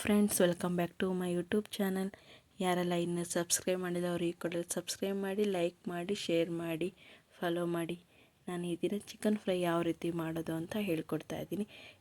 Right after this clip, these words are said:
ಈ ಚಿಕನ್ ಫ್ರೈಗೆ ನಾನು ಯಾವ ಫ್ರೈ ಪೌಡರು ಯೂಸ್ ಮಾಡಿಲ್ಲ. ಬೇಕಾಗಿರೋ ಸಾಮಗ್ರಿಗಳು ಈರುಳ್ಳಿ, ಕ್ಯಾಪ್ಸಿಕಮ್, ಒಂದು ಟೊಮೆಟೊ, ಸಾಸಿವೆ,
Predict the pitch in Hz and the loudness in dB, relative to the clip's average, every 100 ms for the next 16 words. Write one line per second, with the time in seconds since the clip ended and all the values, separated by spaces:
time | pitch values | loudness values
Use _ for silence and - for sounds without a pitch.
0 | - 185 - 196 220 214 208 - 165 160 | 0 0 0 2 4 4 2 0 0 2
1 | 190 208 175 170 160 170 196 - 165 180 | 0 0 0 0 0 -2 -4 0 0 0
2 | - 170 165 170 208 170 175 175 160 151 | 0 2 2 2 4 6 4 2 -2 -2
3 | 151 151 170 226 - - - - - - | -2 -2 0 0 -2 -12 -20 -20 -20 -8
4 | 185 190 - 190 180 170 170 165 165 160 | 0 2 4 0 2 -4 -4 -4 -4 -4
5 | 160 156 - 147 214 - 170 175 175 160 | -4 -4 0 0 -2 -2 0 2 0 0
6 | 190 233 - - - - - 175 165 - | 0 -2 -4 -20 -20 -6 0 0 0 -6
7 | - 185 208 233 - - 175 170 170 - | -4 0 0 0 -10 -10 -4 0 0 2
8 | 165 165 175 170 185 226 - _ - - | 2 2 0 0 0 0 -4 _ -20 -20
9 | - _ - 190 170 170 - 170 180 240 | -20 _ -4 0 0 -2 0 2 4 4